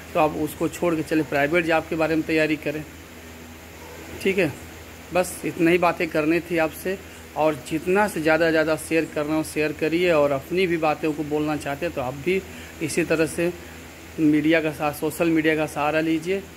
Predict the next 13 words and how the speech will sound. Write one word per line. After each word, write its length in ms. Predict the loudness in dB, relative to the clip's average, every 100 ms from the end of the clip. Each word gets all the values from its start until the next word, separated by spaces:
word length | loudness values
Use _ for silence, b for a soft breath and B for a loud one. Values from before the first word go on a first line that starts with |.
| -14 -6
और 60 | -6
अपनी 220 | 0 0
बातों 280 | 2 0 -2
को 100 | -4
फैलाइए, 640 | -4 0 2 4 4 4
और 120 | 2
इतना 300 | 0 2 2 2
फैलाइए 600 | 2 2 4 2 0 -2 B B -6
कि 80 | 0
उनके 240 | 0 0 -2
कान 300 | 0 0 0
तक 220 | -2
ये 60 | -2